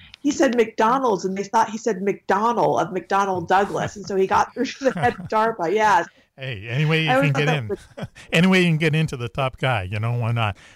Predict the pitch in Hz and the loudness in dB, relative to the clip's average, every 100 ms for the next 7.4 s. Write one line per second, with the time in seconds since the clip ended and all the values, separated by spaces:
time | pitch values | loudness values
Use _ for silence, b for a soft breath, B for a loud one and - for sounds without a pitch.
0 | B - 147 - - 131 127 123 135 117 | B -2 -2 -2 -6 -2 0 0 -2 0
1 | 131 147 151 117 110 123 127 110 113 107 | 2 2 0 -4 -2 0 0 0 -2 -2
2 | 107 107 87 87 - B B - - 156 | -6 -6 -10 -12 -16 B B -18 -4 -2
3 | 170 120 - 165 131 113 196 214 160 160 | -2 -4 -2 0 0 -2 -4 -4 -2 0
4 | 139 127 110 95 117 110 95 113 117 151 | 0 -2 -4 -4 -4 -2 -6 -8 -6 -6
5 | 127 - 123 - 101 95 95 104 b 294 | -6 -8 -10 -8 -10 -10 -12 -14 b -10
6 | 339 - 220 120 104 214 - 135 135 190 | -8 -8 -6 -2 0 -2 -2 -2 2 2
7 | 233 185 170 | 4 4 2